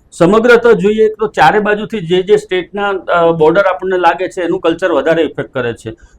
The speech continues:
સુરત શહેરની અંદર નેવું એકાણુંની અંદર માત્ર દસ કે પંદર હજાર પ્રતિમાઓની જ સ્થાપના થતી હતી, ત્યારે no doubt વસ્તી પણ સુરત શહેરની ઓછી હતી અને એનું વિસર્જન કાર્ય પણ એટલું સરળ હતું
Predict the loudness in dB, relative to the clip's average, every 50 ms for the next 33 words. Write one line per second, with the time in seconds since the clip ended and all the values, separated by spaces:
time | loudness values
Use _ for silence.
0 | _ -4 -4 -2 -2 -2 -2 0 0 0 -2 -4 -2 -2 -2 0 2 2 4 4
1 | 4 2 0 0 0 -2 -4 -4 -6 -8 -10 -12 -8 -6 -6 -6 -6 -10 _ _
2 | _ _ _ _ _ -4 0 0 0 0 0 0 -2 0 0 -2 -4 -2 -4 -2
3 | -2 -2 0 0 0 2 2 0 0 -2 -2 -2 -4 -4 -4 -6 -4 -6 -6 -6
4 | -10 -14 -6 -4 -4 -4 -2 -2 -4 -4 -4 -6 -10 -10 -12 -14 -14 -16 -16 -18
5 | _ _ _ _ _ -4 -2 0 -2 0 2 2 2 2 2 2 2 0 0 -2
6 | -4 -2 -2 -2 -4 -4 -4 -6 -6 -6 -4 -2 0 0 0 0 0 -2 -2 -4
7 | -4 -2 0 0 0 -2 -6 -12 -14 -14 _ _ _ _ _ _ -4 0 0 2
8 | 2 2 2 2 2 2 0 -2 -4 -4 -4 -4 -4 -6 -4 -4 -4 -6 -6 -6
9 | -8 -8 -8 -8 -12 -12 -6 -4 0 2 4 4 4 2 0 -4 -10 -16